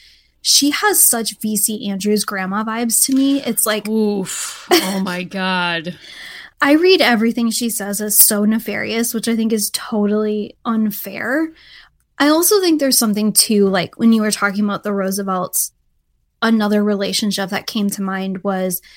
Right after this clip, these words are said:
Speaker 1: Teddy Roosevelt's insistence on having an integrated meal and inviting Booker
Speaker 2: Mm.
Speaker 1: T Washington to the White House. And I think it's also this thing of, like,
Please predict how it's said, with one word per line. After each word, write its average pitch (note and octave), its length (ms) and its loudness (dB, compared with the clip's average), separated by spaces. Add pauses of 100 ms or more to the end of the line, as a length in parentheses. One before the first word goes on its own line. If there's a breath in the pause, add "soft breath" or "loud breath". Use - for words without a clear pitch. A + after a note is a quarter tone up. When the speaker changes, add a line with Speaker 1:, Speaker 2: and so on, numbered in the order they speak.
(360 loud breath)
Speaker 1:
Teddy G#3+ 340 0
Roosevelt's G3 580 0
insistence F#3+ 720 -4
on G3+ 380 -2
having G3 720 -4
an G#3+ 140 -2
integrated G3+ 560 0
meal F3+ 460 -6
and G3+ 140 0
inviting F#3+ 720 -2
Booker E3+ 220 -4
Speaker 2:
Mm. F#3 60 -4
Speaker 1:
T A3 140 -4
Washington G3 640 -2
to A3 140 -4
the F#3+ 120 -4
White - 260 -10
House. - 400 -4 (720 loud breath)
And A#3+ 140 4
I A#3+ 60 4
think B3 180 4
it's B3+ 160 2
also G#3+ 280 0
this G#3 220 0
thing G3 220 -2
of, F3+ 120 -4
like, F3 260 -6